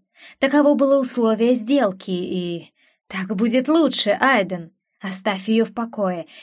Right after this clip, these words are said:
и никто не скажет завтра, что у тебя после ранения помутился рассудок.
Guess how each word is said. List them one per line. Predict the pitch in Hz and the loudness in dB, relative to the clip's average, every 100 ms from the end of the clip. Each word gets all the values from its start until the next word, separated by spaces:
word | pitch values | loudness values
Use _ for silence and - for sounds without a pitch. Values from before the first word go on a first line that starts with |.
| - | -2
и | |
никто | 254 269 - 311 | 0 0 2 2
не | 311 | 4
скажет | - - 254 269 220 196 | 2 2 2 2 0 -2
завтра, | 175 208 226 - 254 | 0 2 2 -2 -4
что | 247 254 | -2 0
у | 240 | 0
тебя | 233 226 202 214 | 0 0 0 0
после | 226 220 214 | 0 -2 0
ранения | 196 190 185 185 214 233 | 0 0 -2 -2 -2 -4
помутился | 233 226 214 196 196 190 196 | -2 -2 -2 -2 -2 -2 0
рассудок. | 185 180 - 175 170 - | -2 -4 -6 -10 -12 -16